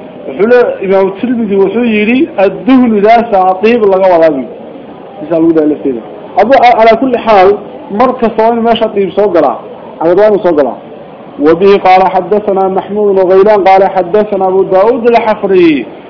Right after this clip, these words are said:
عن سفيان الثوري عن الزريري عن أبي النضرة عن رجل من بكور عن أبي هريرة قال وحوري قال رسول الله وحوري صلى الله عليه وسلم: "طيب الرجال،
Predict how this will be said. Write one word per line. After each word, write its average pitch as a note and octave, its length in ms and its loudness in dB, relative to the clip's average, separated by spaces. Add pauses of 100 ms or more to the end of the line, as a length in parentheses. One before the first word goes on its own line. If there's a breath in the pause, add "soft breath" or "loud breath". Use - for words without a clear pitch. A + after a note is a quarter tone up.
(200)
عن F3+ 260 -2
سفيان F#3+ 380 -4
الثوري F#3+ 640 -2
عن F#3+ 200 -2
الزريري F#3+ 680 0 (840)
عن F3+ 340 -2
أبي F#3+ 240 2
النضرة F#3+ 680 0
عن F#3+ 300 0
رجل F#3+ 340 -2
من G3+ 160 -2
بكور F#3+ 520 -2
عن F#3 200 -2
أبي F#3 160 0
هريرة G3 440 -2
قال F#3 300 0
وحوري F#3+ 360 -2
قال G3 380 0
رسول F#3+ 280 -4
الله F#3 120 0
وحوري F#3+ 200 -6
صلى F#3 140 -6
الله F#3 160 -6
عليه G3+ 100 -2
وسلم: F#3 320 -4
"طيب G3 260 0
الرجال، F#3+ 640 0